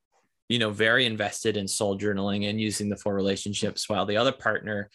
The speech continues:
doesn't even like to talk about the word soul, you know? <laughs> And so, but we can see a radical shift haf-, happening even there, because really what we all want is unconditional love in relationships.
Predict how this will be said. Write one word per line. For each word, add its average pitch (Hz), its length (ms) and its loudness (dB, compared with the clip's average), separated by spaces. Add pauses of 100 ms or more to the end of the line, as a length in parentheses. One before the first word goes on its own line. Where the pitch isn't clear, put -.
(280)
doesn't 123 240 2
even 110 200 -2
like 104 200 0
to 104 80 -8
talk 101 240 0
about 101 200 -2
the 104 80 -2
word 98 280 -2
soul, - 400 -2 (120)
you 113 160 0
know? 107 220 2 (400)
<laughs> - 380 -12
And 131 260 2
so, 113 400 2 (400)
but 127 140 6
we 127 160 4
can 127 240 -2
see 175 260 2
a 147 80 6
radical 113 460 2
shift - 340 -2
haf-, 107 300 -6 (200)
happening 110 640 -2
even 107 380 0
there, 90 440 -6 (180)
because 120 380 0
really 147 520 6
what 107 180 2
we 101 140 0
all 107 400 2
want 95 320 -4 (100)
is 104 160 -2
unconditional 95 720 -4
love 82 240 -6 (480)
in 110 140 0
relationships. - 960 -6